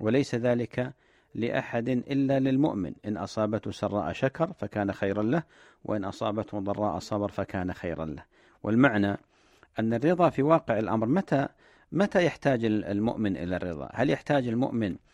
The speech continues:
إلى الرضا في حال الرخاء وفي حال ال-، السعادة وفي حال ال-، النعمة والصحة؟ لا، هذه أشياء قد لا يلتفت إليها الإنسان.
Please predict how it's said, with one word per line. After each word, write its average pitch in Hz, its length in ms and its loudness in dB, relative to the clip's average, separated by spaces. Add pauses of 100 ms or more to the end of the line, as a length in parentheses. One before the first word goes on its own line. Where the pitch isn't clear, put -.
(320)
إلى 107 180 0
الرضا 113 340 0
في 95 160 -8
حال 107 260 0
الرخاء 98 560 -2 (100)
وفي - 200 -10
حال 98 300 -2
ال-، 90 200 -4
السعادة 87 800 -4
وفي - 220 -8
حال 90 320 -4
ال-، 87 220 -8
النعمة 92 440 -4
والصحة؟ - 560 -8
لا، 220 280 -4
هذه - 280 -4
أشياء 190 420 2 (440)
قد 147 160 4
لا 175 180 4
يلتفت 135 420 0
إليها 110 360 0
الإنسان. 87 440 -6